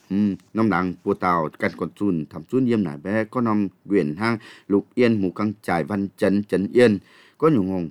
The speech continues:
húa có láng bùa tàu, diêm na, bao dịp chiến dưới cái tẩy miền màn, tới giúp tiểu chuồng cháo dầu dào liền kín, có năm tóng, coi thuất,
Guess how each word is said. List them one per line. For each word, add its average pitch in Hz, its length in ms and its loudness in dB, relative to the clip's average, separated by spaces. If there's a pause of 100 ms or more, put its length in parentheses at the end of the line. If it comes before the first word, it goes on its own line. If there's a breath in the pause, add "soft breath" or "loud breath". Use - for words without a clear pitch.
(120)
húa 98 180 -2
có 143 100 -2
láng 98 260 2
bùa 95 100 0
tàu, 92 280 0
diêm 123 180 -2
na, 127 240 -4
bao 135 160 -2
dịp 87 180 -2
chiến 143 160 0
dưới 120 140 -6
cái 120 160 -12
tẩy 90 180 0
miền 82 300 -6
màn, 87 200 -4
tới 90 200 -4
giúp 107 160 -4
tiểu 82 200 -6
chuồng 69 120 -6
cháo 113 180 -4
dầu 101 240 -2 (140)
dào 85 260 0
liền 87 180 -4
kín, 139 240 -2 (360 loud breath)
có 139 100 0
năm 120 200 2
tóng, 101 360 2 (460 soft breath)
coi 120 160 4
thuất, 139 220 2